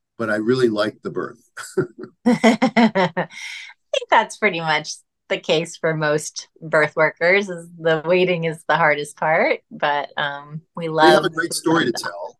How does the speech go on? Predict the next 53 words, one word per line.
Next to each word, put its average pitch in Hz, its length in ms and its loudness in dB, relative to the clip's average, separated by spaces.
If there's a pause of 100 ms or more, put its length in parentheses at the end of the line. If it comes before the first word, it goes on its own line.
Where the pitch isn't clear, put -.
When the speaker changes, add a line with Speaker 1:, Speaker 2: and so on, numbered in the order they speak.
(120)
Speaker 1:
And 117 400 -2
I'm 113 300 0
going 139 220 2
to, 120 340 4
after 135 260 0
the 120 120 2
dust 120 280 -2
settles, 131 380 -2
maybe 117 200 -4
in 110 60 -4
a 104 40 -12
few 120 160 -8
months, - 580 -6 (1040)
I 120 80 2
will 113 200 0 (340)
have 113 180 -2
them 107 120 0
on 107 200 -4
along 101 280 -2
with 101 140 -4
their 98 100 0
midwife 87 460 -4 (420)
so - 160 -4
that 95 120 -2
you, 98 300 -2
you 107 160 0
can, 92 260 0
um, 87 300 -6 (800)
hear 123 240 4
their 95 160 2
story, 95 420 -2
which 90 200 -4
I 90 80 -4
think 90 240 -4
is, - 260 -4
uh, 76 280 -4 (1120)
is 95 100 -4
a 98 60 4
really 101 180 4
good 92 220 2
story 92 320 4
to 87 80 4
tell. 85 260 -2
They 87 120 -2
had 98 120 2
to 98 60 -2
come 95 180 -2
all 95 160 2
the 95 80 2
way 90 180 0
from 87 220 -4
another 82 260 -4
state 80 380 -2